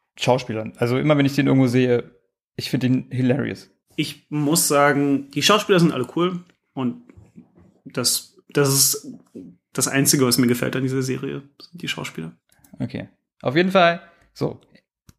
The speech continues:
Speaker 1: Es kam raus, ich hab's geschaut, es kamen, äh, die ersten drei Folgen raus. Und, äh, es ist so ein bisschen wie auch so ein Black Mirror-Konzept.
Speaker 2: Ich wollte gerade sagen, ich, ich hab's mir auch aufgeschrieben, das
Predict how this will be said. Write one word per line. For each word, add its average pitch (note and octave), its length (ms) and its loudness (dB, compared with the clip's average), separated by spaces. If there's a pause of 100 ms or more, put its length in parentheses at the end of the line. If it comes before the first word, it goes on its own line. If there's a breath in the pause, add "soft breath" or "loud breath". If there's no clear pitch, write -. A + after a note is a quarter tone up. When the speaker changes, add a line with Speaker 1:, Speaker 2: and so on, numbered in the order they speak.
Speaker 1:
Es - 100 -16
kam C3+ 160 4
raus, F#3 400 2 (360)
ich - 120 -6
hab's C#3+ 140 -4
geschaut, E3+ 420 0
es - 80 -20
kamen, C3+ 340 0
äh, C3 160 2
die C3+ 80 -2
ersten D3 220 -2
drei C3+ 120 2
Folgen E3+ 260 0
raus. E3+ 320 -2 (640)
Und, D3 260 2
äh, C#3+ 320 4
es - 200 -4
ist D#3 120 -2
so E3+ 60 4
ein D#3 40 4
bisschen D#3 240 4
wie D3 240 0 (600)
auch D3 180 0
so D3 80 0
ein D3 100 4
Black C3+ 180 0
Mirror-Konzept. F3 800 2 (880 soft breath)
Speaker 2:
Ich - 160 -2
wollte E3+ 100 2
gerade D#3 140 2
sagen, C#3+ 320 2
ich, C#3 160 -2
ich C#3+ 160 2
hab's C3+ 220 -2
mir D3 120 4
auch C3+ 160 0
aufgeschrieben, B2 500 -2
das A#2+ 300 -2